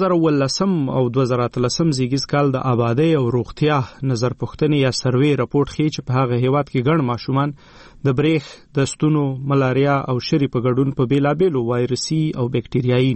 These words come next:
ناروغیو وخته کیږي. رپورټ وایي داسې یو شمیر ناروغۍ دي چې مخنیوی یې په واکسینو مهم دی. همدا لامل دی چې د پاکستان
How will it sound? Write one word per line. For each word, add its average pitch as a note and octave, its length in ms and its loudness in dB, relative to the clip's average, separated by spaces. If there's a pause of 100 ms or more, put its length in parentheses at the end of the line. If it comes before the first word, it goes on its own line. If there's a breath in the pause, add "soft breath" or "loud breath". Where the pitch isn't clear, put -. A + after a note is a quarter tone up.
ناروغیو A#2 420 -2
وخته - 240 -10
کیږي. - 320 -6 (840 loud breath)
رپورټ F#3+ 280 2
وایي G3 180 2
داسې F#3+ 260 -2
یو F3+ 200 2
شمیر E3+ 240 0
ناروغۍ D3 340 2
دي D#3+ 100 0
چې C#3 200 -4
مخنیوی C3+ 400 0
یې D3 320 2
په B2+ 60 0
واکسینو B2 540 0 (280)
مهم A#2 320 -2
دی. C3+ 100 2 (880 loud breath)
همدا D3+ 300 2
لامل D#3+ 340 0
دی E3 100 2
چې D3+ 160 -4
د C3+ 120 -2
پاکستان C3 420 -2